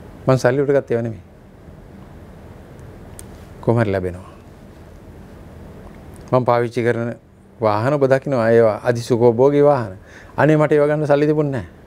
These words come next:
අවංකව කියන්න. නමුත් ඒවා මට ලැබුණා.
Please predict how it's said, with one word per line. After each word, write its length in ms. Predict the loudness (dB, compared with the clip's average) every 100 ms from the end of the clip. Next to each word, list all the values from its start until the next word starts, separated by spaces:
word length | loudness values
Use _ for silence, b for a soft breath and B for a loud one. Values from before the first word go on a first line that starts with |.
| 0
අවංකව 380 | 0 2 0
කියන්න. 300 | -2 -8 -10 -18 -20 -20 -20 -20 -20 -18 -18 -18 -18 -8
නමුත් 300 | -2 -2 0
ඒවා 160 | 0 0
මට 80 | 0
ලැබුණා. 380 | 0 0 -8